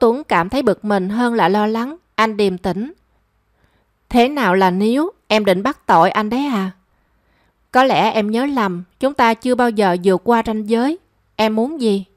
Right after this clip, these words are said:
"Anh nói chuyện vô trách nhiệm vậy sao? Không ngờ anh tàn nhẫn với em như thế." Quốc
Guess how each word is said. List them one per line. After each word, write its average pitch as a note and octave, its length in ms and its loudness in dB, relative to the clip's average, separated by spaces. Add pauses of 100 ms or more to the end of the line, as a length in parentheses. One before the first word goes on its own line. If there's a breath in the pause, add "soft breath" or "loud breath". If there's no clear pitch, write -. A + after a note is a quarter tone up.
(1700)
"Anh G#3+ 200 2
nói A#3+ 120 2
chuyện F#3+ 320 0
vô A#3 160 6
trách D4 220 -4
nhiệm G3+ 240 -2
vậy F#3+ 160 2
sao? A#3 360 -4 (360)
Không A#3 320 0
ngờ G3 180 2
anh A#3+ 220 -4
tàn F#3 300 -4
nhẫn F3+ 200 -4
với C4+ 140 -2
em A3+ 140 -4
như A3+ 140 -2
thế." B3 360 -4 (1600)
Quốc B3 160 4